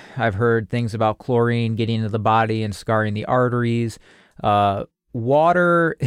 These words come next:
is a vital part of your being, and there's a lot of nasty things in it, especially if you're on a city tap water.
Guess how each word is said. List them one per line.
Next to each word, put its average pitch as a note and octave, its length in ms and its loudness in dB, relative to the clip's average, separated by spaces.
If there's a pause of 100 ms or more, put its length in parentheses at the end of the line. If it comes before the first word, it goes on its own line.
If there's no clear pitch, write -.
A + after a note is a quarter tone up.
(140)
is D#3+ 180 0
a D3+ 80 2
vital D3 320 2
part D3 260 2
of C3+ 60 0
your B2+ 120 0
being, D#3+ 500 0
and B2+ 360 -2
there's B2+ 120 2
a C3 60 0
lot C3+ 220 2
of C3 80 -2
nasty B2+ 420 -2
things B2 300 -4
in A#2+ 100 -2
it, A2+ 140 0
especially A#2 400 -2
if G#2+ 80 -6
you're A2+ 120 -2
on A2 120 0
a G#2 80 -4
city A2 640 -4
tap G#2 320 -2
water. G2 400 -4